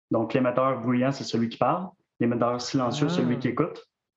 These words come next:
Speaker 1: Mais dans tous les cas, euh, en tout temps, les deux émettent des signaux parce que
Speaker 2: Mm.
Speaker 1: le body language, euh, envoie des signaux. Puis, euh, en fait, les raisons, là, rapidement, là, derrière ça, là, derrière tout ça, c'est qu'en fait, on a beaucoup de non-dits. C'est quoi un non-dit ?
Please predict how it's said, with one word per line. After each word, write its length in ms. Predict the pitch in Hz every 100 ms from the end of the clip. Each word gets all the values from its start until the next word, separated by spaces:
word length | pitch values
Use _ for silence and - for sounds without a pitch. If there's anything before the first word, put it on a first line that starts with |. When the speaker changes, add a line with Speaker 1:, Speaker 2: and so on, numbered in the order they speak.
| _ - -
Speaker 1:
Mais 160 | 139 123
dans 180 | 127 123
tous 140 | 185
les 200 | 175 131
cas, 100 | 165
euh, 460 | 180 160 120 117 117
en 160 | 123
tout 100 | 127
temps, 180 | 139 160
les 140 | 147 120
deux 220 | 143 156
émettent 300 | 139 131 135
des 80 | 127
signaux 400 | 117 120 120 - _ _
parce 220 | - 147 -
que 80 | 170
Speaker 2:
Mm. 60 |
Speaker 1:
le 60 | 135
body 200 | 120 131
language, 480 | 131 127 131 156 120
euh, 220 | 107 101
envoie 320 | 117 113 131
des 80 | 127
signaux. 400 | - 151 165 - _ _ _ _ _
Puis, 240 | 123 120
euh, 240 | 120 117 117
en 100 | 120
fait, 140 | 190
les 100 | 160
raisons, 380 | 123 120 147 175
là, 120 | 151
rapidement, 600 | 123 165 - 143 123 139
là, 120 | 135
derrière 360 | 120 117 120 104
ça, 180 | - 143
là, 200 | 135 131 - - -
derrière 360 | 127 120 131 127
tout 100 | -
ça, 120 | 160
c'est 160 | 151
qu'en 720 | 120 123 117 123 - - 131 123
fait, 220 | 180 147
on 160 | 123
a 40 | 123
beaucoup 260 | 127 143
de 120 | 147 123
non-dits. 480 | 127 135 117 117
C'est 160 | 113 135
quoi 160 | 175 190
un 40 |
non-dit ? 540 | 135 123 110 127 170